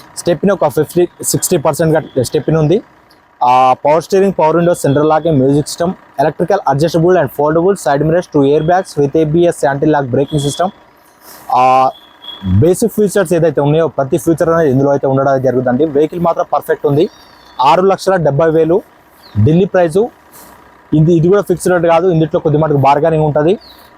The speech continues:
ముఖ్యంగా కారు ఢిల్లీలో ఉందండి. ఏ తెలంగాణలో, ఆంధ్రప్రదేశ్లో మా ఆఫీస్లో లేదు,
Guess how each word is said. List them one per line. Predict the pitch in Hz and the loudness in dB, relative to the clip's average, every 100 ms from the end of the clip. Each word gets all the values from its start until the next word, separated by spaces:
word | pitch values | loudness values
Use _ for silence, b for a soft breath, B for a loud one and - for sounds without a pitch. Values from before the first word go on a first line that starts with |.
| _ - 151 | _ -8 -2
ముఖ్యంగా | 135 202 196 196 | 0 0 2 0
కారు | - 151 170 180 | 0 0 2 2
ఢిల్లీలో | 156 175 190 175 | 2 2 2 2
ఉందండి. | 175 175 196 | 0 0 2
ఏ | 160 | 2
తెలంగాణలో, | 147 156 175 175 170 156 | 0 0 0 0 0 0
ఆంధ్రప్రదేశ్లో | 156 156 156 151 170 | -2 -2 -2 0 -2
మా | 156 | 0
ఆఫీస్లో | 143 147 156 170 | 0 -2 -4 -2
లేదు, | 151 139 147 | 0 2 2